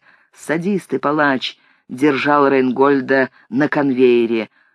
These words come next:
по сорок восемь часов без сна и пищи, избивал нещадно,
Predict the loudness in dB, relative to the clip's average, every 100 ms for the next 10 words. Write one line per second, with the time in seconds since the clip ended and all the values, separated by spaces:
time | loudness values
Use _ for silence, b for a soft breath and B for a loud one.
0 | _ _ -4 -4 -2 -2 0 0 -2 -2
1 | -2 -6 -6 -6 -4 -4 -4 -8 -8 -10
2 | -6 -4 -4 -8 -8 -8 -6 -4 -4 -2
3 | -2 0 -2 -6 -8 -8 -4 -4 -4 -6
4 | -8